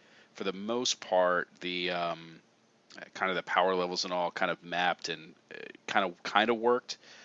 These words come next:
Um, but then I played in a conversion of, uh, an old school module, uh, one of the Lindenor, uh, Bo-, Secret of Bone Hill, um,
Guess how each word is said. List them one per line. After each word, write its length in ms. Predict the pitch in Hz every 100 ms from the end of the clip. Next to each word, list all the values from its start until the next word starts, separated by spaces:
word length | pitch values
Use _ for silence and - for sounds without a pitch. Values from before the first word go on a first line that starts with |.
| - -
Um, 220 | 90 90 90
but 100 | 104
then 100 | 107
I 80 |
played 540 | 92 - 131 156 139 107
in 160 | 98
a 80 | 95
conversion 880 | 87 - 87 92 92 90 92 87 87 -
of, 300 | 90 87 85
uh, 400 | 87 85 82 76 _ _ - _
an 120 | 85 92
old 200 | 101 104
school 200 | - 101
module, 520 | 95 92 87 92 87 - _ _ _ _ _ _ _ _ -
uh, 140 | 92 90
one 200 | 101 101
of 60 |
the 80 | 87
Lindenor, 680 | 90 104 95 90 87 85 -
uh, 320 | 85 82 82 -
Bo-, 180 | 101 104
Secret 300 | - 113 104
of 80 | -
Bone 220 | 95 92
Hill, 360 | 85 98 82 - _ _ 85
um, 280 | 87 82